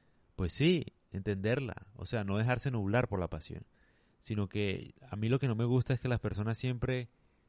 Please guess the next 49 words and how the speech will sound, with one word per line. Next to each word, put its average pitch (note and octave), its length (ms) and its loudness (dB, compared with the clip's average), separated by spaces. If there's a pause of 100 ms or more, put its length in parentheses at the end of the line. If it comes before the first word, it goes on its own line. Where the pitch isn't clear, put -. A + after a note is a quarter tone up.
como G#2 280 0
que F2+ 380 -2 (320)
tratan A2 360 0
de B2+ 80 2
venderle G#2 420 2
a A#2 40 6
uno A#2+ 160 2
una B2 180 0
idea A#2+ 480 2
cliché A2+ 760 0
de G2+ 240 -4
que F#2 200 -2
si - 140 -4
uno A2 220 0
no A#2 120 2
es A#2+ 80 4
apasionado G#2+ 520 2
por A#2 160 2
algo, G#2+ 180 0
entonces G#2+ 300 -6
no G#2 100 -4
sirve. G2+ 400 -2 (420)
Y G#2 120 0
es - 80 -6
todo G2+ 120 4
lo A#2+ 120 4
contrario. A2+ 580 2 (1120)
O F#2+ 100 -4
sea, G2+ 280 2
uno G#2 260 2
solo C#3+ 580 2 (100)
tiene B2+ 220 2
pasión A#2+ 380 2
por C3 160 4
algo C3+ 220 2
siempre A2+ 300 -2
y - 20 -4
cuando G2+ 260 0
uno A2+ 220 0
sirva. A#2 460 -2 (580)
Es E2+ 80 -6
decir, F#2+ 320 0
a E2 60 -2
ti - 120 -12
te G#2 140 2
va G#2+ 100 4
a A#2 80 4
ir B2 160 2
bien C3+ 420 2